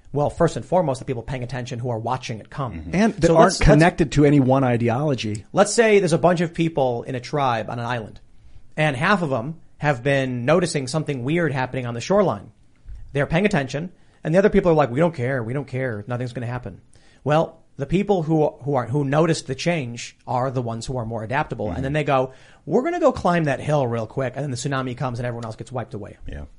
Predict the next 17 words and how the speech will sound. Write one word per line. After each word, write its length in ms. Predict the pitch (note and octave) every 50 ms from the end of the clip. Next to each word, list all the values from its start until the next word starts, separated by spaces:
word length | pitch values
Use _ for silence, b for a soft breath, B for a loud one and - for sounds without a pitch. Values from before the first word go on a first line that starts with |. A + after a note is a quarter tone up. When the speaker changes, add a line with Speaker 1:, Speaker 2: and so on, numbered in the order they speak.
| - - _ - _ - - -
Speaker 2:
People 180 | A2 A2 G#2+
that 100 | G#2 A2+
are 100 | A2 G#2+
like, 320 | G#2+ G#2 G#2+ A2 A#2+ - -
"God 280 | A#2+ A#2 A#2+ A#2+ B2
will 120 | A#2+ A#2+ A2+
save 380 | - - A#2 A2+ A#2 A2+ A#2+
me." 240 | A#2+ A#2 A2+ A2+ - - - - - - - -
Like, 160 | - A2+ G#2
get 180 | - C3+ A#2+ -
that 140 | B2 A#2 A#2
out 100 | A2+ A2
of 40 | G#2+
your 80 | G#2+
mind 300 | A2+ G#2 A2 A2 G#2+ G#2
right 180 | A2+ G#2+ G2+ -
now. 260 | G#2 G#2 G2+ F#2 -